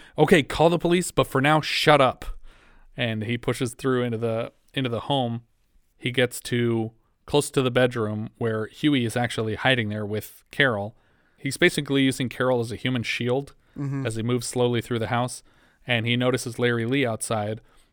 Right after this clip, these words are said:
Speaker 1: and he opens a door to the front area where Larry Lee is waiting,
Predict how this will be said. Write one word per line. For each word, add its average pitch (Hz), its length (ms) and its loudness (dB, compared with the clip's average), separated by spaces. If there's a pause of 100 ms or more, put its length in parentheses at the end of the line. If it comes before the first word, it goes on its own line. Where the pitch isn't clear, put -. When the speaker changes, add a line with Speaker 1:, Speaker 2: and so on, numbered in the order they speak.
Speaker 1:
and 120 120 -2
he 117 60 2
opens 131 280 0
a 120 60 -2
door 127 300 4
to - 120 -6
the 113 80 -4
front 143 240 -2 (260)
area 123 400 2
where 113 140 -4
Larry 120 300 2
Lee 120 180 0
is 107 140 -4
waiting, 117 460 0